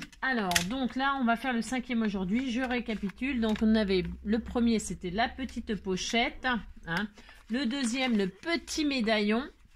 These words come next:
Le troisième, la petite commode.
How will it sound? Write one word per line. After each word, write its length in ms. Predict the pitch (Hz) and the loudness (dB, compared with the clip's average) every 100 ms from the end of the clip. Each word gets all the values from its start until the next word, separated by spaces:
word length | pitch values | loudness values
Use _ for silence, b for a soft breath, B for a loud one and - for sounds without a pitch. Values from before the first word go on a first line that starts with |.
| - - - - - - | -20 -20 -20 -20 -14 -4
Le 140 | 233 | -2
troisième, 580 | - - 285 254 285 254 | -2 -2 0 0 -2 0
la 140 | 214 196 | 0 -2
petite 680 | - 349 349 - 349 320 262 - | -4 -6 -2 -2 -2 -2 -6 -2
commode. 880 | 302 277 269 277 277 254 180 165 | 2 2 2 0 2 2 2 -2